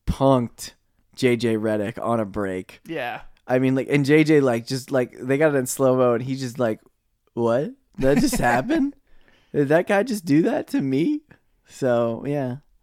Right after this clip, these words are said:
Speaker 1: I like Trae Young. He's gonna be, he's gonna be great this year.
Speaker 2: I'm
Speaker 1: Looking forward
Speaker 2: stoked
Speaker 1: to him.
Speaker 2: for the Hawks.
Speaker 1: I am too.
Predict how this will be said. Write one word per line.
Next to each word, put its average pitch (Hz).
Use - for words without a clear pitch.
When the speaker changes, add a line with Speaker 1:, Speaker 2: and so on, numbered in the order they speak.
Speaker 1:
I 135
like 127
Trae 120
Young. 110
He's 131
gonna 120
be, 101
he's 147
gonna 143
be -
great 101
this -
year. -
Speaker 2:
I'm 170
Speaker 1:
Looking -
forward 139
Speaker 2:
stoked 127
Speaker 1:
to 123
him. 104
Speaker 2:
for 110
the 123
Hawks. 135
Speaker 1:
I 127
am 120
too. 107